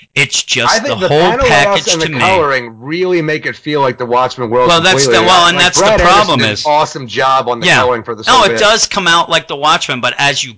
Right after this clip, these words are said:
Speaker 1: go, you do start going into the ni-, non-panel deal. By the end,
Speaker 2: Mm-hmm.
Speaker 1: you're, you're really hitting on that, and because of Mister Miracle, because of all these things, even a little, I'm sick of it. I, I actually, I wish that when the,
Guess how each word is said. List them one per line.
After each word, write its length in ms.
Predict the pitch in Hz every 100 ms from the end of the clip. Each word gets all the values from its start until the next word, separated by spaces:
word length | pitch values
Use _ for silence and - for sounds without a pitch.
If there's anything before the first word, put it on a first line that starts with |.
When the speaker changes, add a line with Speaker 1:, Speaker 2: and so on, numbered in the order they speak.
| -
Speaker 1:
go, 340 | 175 185 139 - -
you 160 | 127
do 260 | 117 156 190
start 360 | 185 185 160 -
going 260 | 147 135
into 180 | 131 123
the 100 | 117
ni-, 320 | 117 113 117 -
non-panel 800 | - 123 123 120 - 131 117 107
deal. 380 | 104 104 80 -
By 160 | - 123
the 220 | 120 127
end, 140 | 147 147
Speaker 2:
Mm-hmm. 60 |
Speaker 1:
you're, 120 | 131 117
you're 200 | 117 123
really 300 | 107 143 165
hitting 300 | 131 - 151
on 160 | 127 117
that, 260 | 117 104 -
and 200 | 151 143
because 440 | 120 - - 113 113
of 60 |
Mister 340 | 95 92 - 85
Miracle, 600 | 85 120 131 - 123 - - -
because 400 | 117 - 131 127
of 100 | 107
all 160 | 110
these 240 | 98 90 -
things, 300 | 143 135 -
even 240 | 123 117 110
a 60 |
little, 200 | 107 110 - _ -
I'm 160 | 127
sick 280 | 117 - 190
of 80 | 190
it. 120 | 123 _ _ -
I, 160 | 147 139
I 140 | 156
actually, 400 | 143 190 - 165 139
I 160 | 147 143
wish 360 | 120 180 - -
that 300 | 139 131 - - -
when 400 | 135 143 131 123 _
the, 380 | 135 123 110